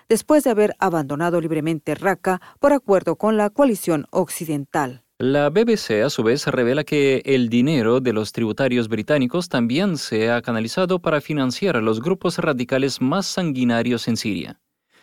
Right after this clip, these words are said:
Speaker 2: Transmitió un documental sobre el tema titulado Yihadistas a los que pagas.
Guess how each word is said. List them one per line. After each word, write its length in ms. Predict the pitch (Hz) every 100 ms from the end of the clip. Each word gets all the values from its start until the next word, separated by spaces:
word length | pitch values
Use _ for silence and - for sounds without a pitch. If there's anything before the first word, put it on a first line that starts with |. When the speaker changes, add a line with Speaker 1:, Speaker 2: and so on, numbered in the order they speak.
| _
Speaker 2:
Transmitió 480 | 220 214 208 139
un 80 | 156
documental 480 | 135 120 107 123 127
sobre 340 | 135 120 120 -
el 200 | 117 107
tema 280 | 185 180 175
titulado 520 | 180 156 147 151 156
Yihadistas 880 | 143 139 - 120 185 175 - 180 175 - _
a 100 | 220
los 220 | 196 170
que 140 | -
pagas. 540 | 175 147 101 71 -